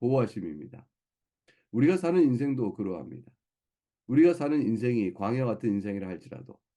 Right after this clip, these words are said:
그곳에서 남들이 볼 때는 "그 인생을 어찌 살꼬?"라고 싶을지라도 우리는 그곳에서 단정하고 남루하지 않고 비참하고 처지지 아니하며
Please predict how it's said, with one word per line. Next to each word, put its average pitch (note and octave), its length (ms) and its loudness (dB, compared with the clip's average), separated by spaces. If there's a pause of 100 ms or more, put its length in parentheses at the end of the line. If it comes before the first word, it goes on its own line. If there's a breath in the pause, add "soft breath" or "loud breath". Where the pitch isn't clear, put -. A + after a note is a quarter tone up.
(240)
그곳에서 C3 360 0
남들이 A#2 320 2
볼 G#2+ 200 -2
때는 A#2 180 -2
"그 C3+ 120 -2
인생을 C3 340 -2
어찌 G2+ 220 -6
살꼬?"라고 A#2 1120 -6
싶을지라도 B2 800 -8 (440)
우리는 B2 240 2
그곳에서 B2 640 -2 (140)
단정하고 A2 800 -2 (280)
남루하지 C3 540 0
않고 A2+ 500 -8 (300)
비참하고 C3 540 -2
처지지 C#3+ 400 -6
아니하며 F#2+ 560 -4